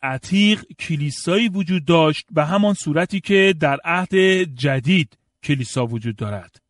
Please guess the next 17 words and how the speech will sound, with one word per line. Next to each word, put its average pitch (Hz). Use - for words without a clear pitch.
کلمهٔ 254
کلیسا 185
در 151
متن 160
اصلی 156
اکلسیا 139
است 180
که 240
به 220
معنی 240
فراخوانده 160
شده 151
می 127
باشد. 107
هر 208
گروهی 196
که 202